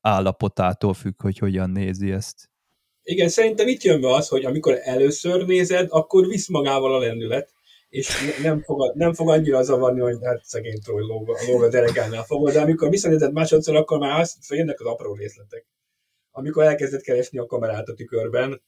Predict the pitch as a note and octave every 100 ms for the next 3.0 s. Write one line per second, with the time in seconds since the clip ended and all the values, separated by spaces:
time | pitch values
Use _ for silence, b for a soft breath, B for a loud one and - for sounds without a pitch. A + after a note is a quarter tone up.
0 | - A#2+ A#2 A2+ A#2 A#2 A2 A2+ A#2 A2
1 | - G2+ G#2 G#2+ G#2+ G2+ G#2 G#2 _ A2+
2 | G#2 G2+ A2+ A2+ A2+ A#2 B2 A#2 A#2